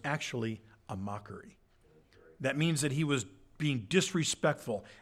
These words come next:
and or insincere. A mockery of who or what?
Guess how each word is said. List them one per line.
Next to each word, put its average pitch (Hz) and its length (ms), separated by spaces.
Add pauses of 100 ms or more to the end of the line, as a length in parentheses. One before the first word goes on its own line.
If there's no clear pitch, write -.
(120)
and 147 220
or 139 240
insincere. 139 920 (1040)
A 123 80
mockery 226 460
of 180 100
who 208 240
or 180 240
what? - 500